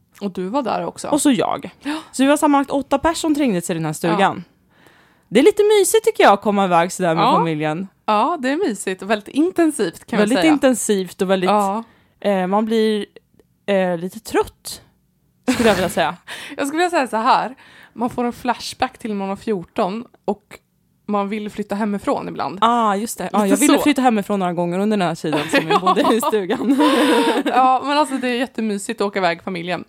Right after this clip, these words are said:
Speaker 1: Men det är intensivt och man får liksom, eh, lära känna varandra på nytt, om man
Speaker 2: Mm.
Speaker 1: säger så. Eh, ja, det är väldigt mysigt, men det kan vara lite intensivt. Jag tror
Speaker 2: Mm.
Speaker 1: att många kan hålla med om det, hur det är att åka iväg
Speaker 2: Det är väldigt
Speaker 1: med
Speaker 2: få
Speaker 1: familj.
Speaker 2: som åker iväg på det här viset, har jag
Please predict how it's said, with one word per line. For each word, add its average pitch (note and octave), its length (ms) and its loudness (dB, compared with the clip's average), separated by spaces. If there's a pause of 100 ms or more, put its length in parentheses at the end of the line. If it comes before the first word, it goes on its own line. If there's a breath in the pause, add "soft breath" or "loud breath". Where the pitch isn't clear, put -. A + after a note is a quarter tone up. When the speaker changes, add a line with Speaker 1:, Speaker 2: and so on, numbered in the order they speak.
(180)
Speaker 1:
Men B3+ 200 0
det A#3+ 140 2
är - 40 -10
intensivt G#3 800 -4
och - 260 -8
man G#3+ 180 -2
får - 140 -8
liksom, A3 480 -4
eh, G#3+ 280 -4
lära A#3 260 0
känna A#3+ 300 -4
varandra A#3 320 -2
på C#4 120 -4
nytt, - 280 -4
om A#3 100 2
man A#3 80 4
Speaker 2:
Mm. C4 100 2
Speaker 1:
säger - 100 -6
så. - 180 -10 (180 soft breath)
Eh, B3 140 0
ja, B3 460 0 (840)
det D4+ 140 -2
är F4 80 -4
väldigt B3+ 280 -2
mysigt, B3+ 520 -4
men C4 220 2
det C#4 80 -2
kan C#4 100 -2
vara F#3+ 100 2
lite F3+ 160 -8
intensivt. G3 540 -4
Jag G#3 120 -2
tror B3 140 4
Speaker 2:
Mm. G3 100 0
Speaker 1:
att - 80 -20 (260 loud breath)
många A#3 380 0
kan A3+ 380 -4
hålla A#3+ 280 2
med C#4 200 2
om B3 140 0
det, - 300 -6
hur G#3 180 0
det G#3 80 0
är E3+ 260 0
att F3 60 -8 (240)
åka G#3+ 280 -4
iväg - 440 -8 (120)
Speaker 2:
Det F#3+ 80 2
är A3+ 40 4
väldigt D4+ 240 2
Speaker 1:
med G3+ 80 -6
Speaker 2:
få C#4 60 2
Speaker 1:
familj. G#3 180 0
Speaker 2:
som G#3 220 -2
åker G3 220 -6
iväg A#3+ 400 -4
på G#3 60 -6
det F#3+ 60 -4
här E3+ 140 -4
viset, F3+ 500 -6
har A3 100 0
jag D#3+ 300 2